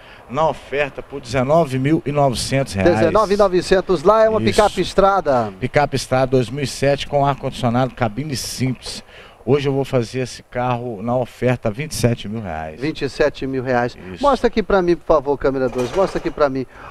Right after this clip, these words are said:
Speaker 2: É, é o quê? Um Fiesta esse carro
Speaker 1: Esse
Speaker 2: aqui?
Speaker 1: é um
Speaker 2: Um Fiesta
Speaker 1: Fiesta
Speaker 2: sedã?
Speaker 1: sedã com ar-condicionado, direção hidráulica, travas, alarmes.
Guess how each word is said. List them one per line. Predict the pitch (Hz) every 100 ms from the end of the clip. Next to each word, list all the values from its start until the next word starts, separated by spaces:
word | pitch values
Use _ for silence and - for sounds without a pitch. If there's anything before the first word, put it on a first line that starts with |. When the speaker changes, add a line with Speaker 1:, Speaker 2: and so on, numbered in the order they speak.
| - -
Speaker 2:
É, | -
é | 202
o |
quê? | -
Um | 175
Fiesta | - 151 175 220 -
esse | -
carro | 127 123
Speaker 1:
Esse | 123
Speaker 2:
aqui? | 196
Speaker 1:
é |
um |
Speaker 2:
Um | 214
Fiesta | - 156 165 156
Speaker 1:
Fiesta | 135 131
Speaker 2:
sedã? | 220 127 151
Speaker 1:
sedã | 135
com | - 139
ar-condicionado, | 143 123 127 - 107 123 135 110
direção | 101 147 120 - 135 123
hidráulica, | 90 113 127 131 104
travas, | - 120 131 110 104 - -
alarmes. | 127 110 127 127 123 120 -